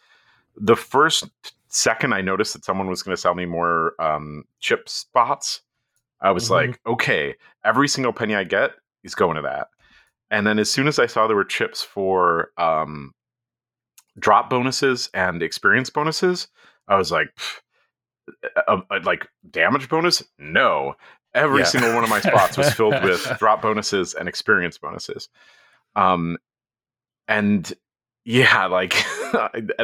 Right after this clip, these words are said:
Speaker 1: and then it just piles on, um, getting so many chips and so many drops and things. But, like, I, you looked at all the chips and you're like, "Wow, this is cool. Like, I could do this." Or like, "Oh, cool. If I synergize this one with this one."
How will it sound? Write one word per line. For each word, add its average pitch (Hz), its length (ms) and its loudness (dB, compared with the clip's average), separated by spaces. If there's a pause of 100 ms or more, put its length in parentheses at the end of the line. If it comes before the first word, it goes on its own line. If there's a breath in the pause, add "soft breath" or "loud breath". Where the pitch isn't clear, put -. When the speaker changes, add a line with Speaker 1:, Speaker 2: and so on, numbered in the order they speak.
(220)
Speaker 1:
and 123 80 -2
then 127 80 2
it 120 120 -2
just - 220 -4 (420)
piles 82 360 0
on, 78 340 -2 (640 loud breath)
um, 82 360 2
getting 80 260 -4
so 95 200 0
many 82 160 -4
chips - 300 -6
and 78 120 -14
so 87 120 -4
many 76 120 -8
drops 76 300 2
and 85 100 -16
things. - 200 -16
But, - 180 -8
like, 82 300 0 (640 soft breath)
I, 117 140 4
you 170 280 4
looked - 180 4
at 135 60 4
all 107 80 4
the 95 80 0
chips - 240 -4
and - 80 -6
you're 76 80 -4
like, - 120 -10
"Wow, 104 280 2
this 143 200 2
is 92 120 -4
cool. 80 340 -2
Like, 78 200 -4
I 101 80 -2
could - 120 -10
do 82 120 -14
this." 82 520 0
Or 87 140 -8
like, 80 240 -2
"Oh, 98 360 2
cool. 117 220 2
If 87 80 -4
I 92 80 2
synergize 110 580 -2
this 120 200 -12
one 107 120 -6
with 80 100 -12
this 104 200 -8
one." 127 200 -4